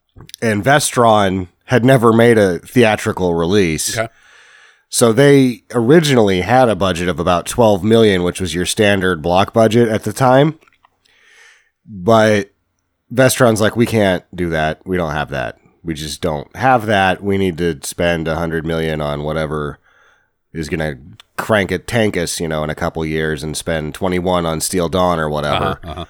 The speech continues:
Speaker 1: But this one here that's gonna be the only thing that keeps our company going for however long it goes before it fizzles out completely. It's a period of, short period of years. They cut it to five. So
Speaker 2: They're like,
Speaker 1: they did it anyway just to get it made.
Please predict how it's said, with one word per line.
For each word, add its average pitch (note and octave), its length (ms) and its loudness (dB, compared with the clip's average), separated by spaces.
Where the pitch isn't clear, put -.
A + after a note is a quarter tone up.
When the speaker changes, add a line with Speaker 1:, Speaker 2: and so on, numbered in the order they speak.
Speaker 1:
But - 120 -14
this G3 200 4
one G3 200 6
here D#3 320 6
that's A2 220 0
gonna A#2+ 240 4
be B2+ 140 6
the A#2 140 6
only C#3 240 6
thing C3 340 4
that G2+ 200 2
keeps C#3 240 2
our C#3 160 4
company B2 380 2
going G#2 400 4
for F2 320 -2
however G#2 400 2
long G2+ 280 2
it F2+ 240 -6
goes G#2 320 2
before F#2+ 340 0
it - 120 -6
fizzles A2 440 0
out G2+ 200 0
completely. F#2+ 580 -2
It's F#2 260 -6
a F2 60 -12
period G2+ 360 2
of, E2 160 -6
short D#3+ 360 2
period F#2+ 320 0
of D#2 100 -8
years. F2+ 360 0
They F#3 240 4
cut G#3 200 2
it F3+ 80 0
to D3 80 -8
five. A2 520 2
So F#2+ 600 2
Speaker 2:
They're D3+ 160 0
like, C3+ 320 2
Speaker 1:
they G#2 80 2
did C#3 160 6
it B2+ 100 6
anyway A#2+ 460 6
just A2+ 320 2
to G2 140 0
get G2 260 0
it G2 120 0
made. G2 460 0